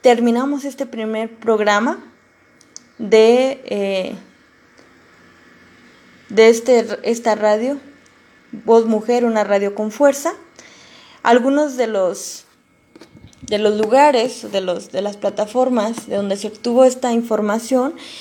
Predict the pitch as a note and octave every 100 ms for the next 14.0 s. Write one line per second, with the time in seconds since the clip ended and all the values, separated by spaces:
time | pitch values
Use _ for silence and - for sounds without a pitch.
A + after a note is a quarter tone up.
0 | - - - A3 A3 A3+ A#3 G3+ G3+ G#3
1 | A3 C#4+ E4 C4 A#3 A3+ G#3 G#3+ A#3+ A#3+
2 | A3 A3+ A3+ A3 G#3+ G#3 G#3+ G#3+ A3+ G#3
3 | G3 - G3 G3 G#3 G#3+ G#3+ G#3 F#3+ G3
4 | G3 G3 G3 G#3 G#3 G#3 G3 F#3+ A#3+ C#4+
5 | B3+ E4 - - - - G3+ G3+ G3 A3
6 | G3+ G3+ F#3+ F#3+ G#3 C#4 F4+ - - -
7 | - G#3 G#3 G#3 G#3 A#3+ C4+ A#3+ A#3 G3
8 | G3 G3 G3+ G3+ A3+ A3 G#3 G#3+ G#3+ G#3+
9 | G#3 G3 G3+ G3+ G3 G3 G3+ A3+ A3 A3+
10 | G#3 G3 - - - - - A3 G#3 G3+
11 | G#3 A3 F4 - - - _ _ - A3+
12 | A3 A3 A3 G#3+ B3 C4 A3+ A3+ A3+ G#3
13 | G#3 G#3 A3 A3 A#3+ C#4 C#4+ E4 A4